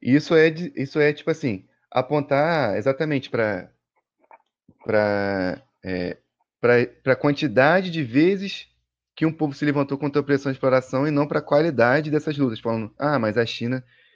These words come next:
é, tinha dois mil anos de, de lutas camponesas e no Brasil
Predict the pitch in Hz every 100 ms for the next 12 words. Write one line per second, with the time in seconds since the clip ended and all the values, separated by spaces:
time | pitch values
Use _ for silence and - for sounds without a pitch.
0 | _ _ _ _ - 101 101 98 95 87
1 | - _ _ _ - 107 98 127 139 131
2 | 127 113 123 131 131 - - _ _ _
3 | _ _ 104 104 113 113 110 101 107 113
4 | 117 110 117 107 113 98 113 113 107 113
5 | 110 107 107 92 104 110